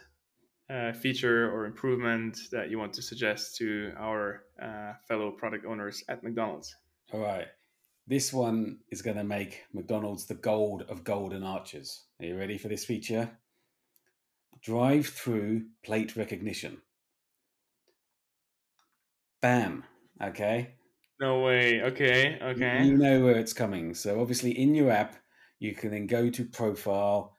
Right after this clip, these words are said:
Speaker 2: set up car, and then put in your number plate, right? So you just put in your, your digits,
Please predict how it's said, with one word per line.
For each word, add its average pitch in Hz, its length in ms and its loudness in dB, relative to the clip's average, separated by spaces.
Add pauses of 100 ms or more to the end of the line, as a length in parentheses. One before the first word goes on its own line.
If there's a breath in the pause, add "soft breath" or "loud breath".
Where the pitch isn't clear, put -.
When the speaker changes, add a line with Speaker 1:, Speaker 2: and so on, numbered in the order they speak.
Speaker 2:
set 123 280 0
up - 200 -2
car, 104 600 0 (360 soft breath)
and 95 140 -6
then 95 220 -4
put 120 200 0
in 110 160 2
your 101 440 -2
number 110 420 0
plate, 95 500 -8 (400)
right? 98 360 -2 (180)
So - 160 -10
you 87 140 -6
just 90 200 -12
put 107 140 -6
in 101 160 -4
your, 98 220 -4
your 92 160 -6
digits, 123 680 0